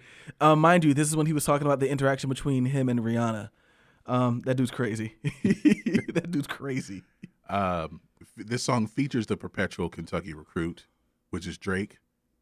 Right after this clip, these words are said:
Speaker 2: um, because he wants to be an
Speaker 1: Mm-hmm.
Speaker 2: athlete so bad.
Speaker 1: So he's got a championship. So do we call him, like, you know,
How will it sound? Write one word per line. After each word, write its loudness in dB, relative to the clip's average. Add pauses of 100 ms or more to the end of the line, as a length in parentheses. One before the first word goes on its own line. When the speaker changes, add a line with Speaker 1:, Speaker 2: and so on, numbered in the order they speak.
(120)
Speaker 2:
um, -10
because -10
he -6
wants -6
to -6
be -4
an -4
Speaker 1:
Mm-hmm. -8
Speaker 2:
athlete -10
so -8
bad. -10 (280)
Speaker 1:
So -2
he's 0
got 0
a 2
championship. -2
So -4
do 0
we 2
call 2
him, 0
like, -2
you 0
know, -2